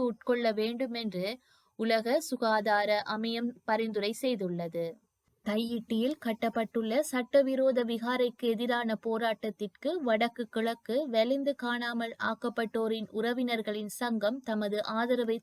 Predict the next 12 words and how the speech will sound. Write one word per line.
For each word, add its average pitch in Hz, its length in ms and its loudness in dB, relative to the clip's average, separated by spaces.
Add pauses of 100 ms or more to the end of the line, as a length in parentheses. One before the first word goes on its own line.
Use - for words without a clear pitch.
தெரிவித்துள்ளது. 185 800 -2 (680)
யாழ் 208 420 0 (120)
தையிட்டியில் 220 720 0
தனியார் 226 600 -2
காணிகளுக்குள் 220 800 -4
சட்டவிரோதமாக 233 1000 2
அமைக்கப்பட்ட 226 640 -2
விகாரைக்கு 226 680 -2 (140)
எதிராக 220 560 -2 (500)
செவ்வாய்க்கிழமை 277 800 2
மாலை 233 400 0 (100)
போராட்டம் 226 560 2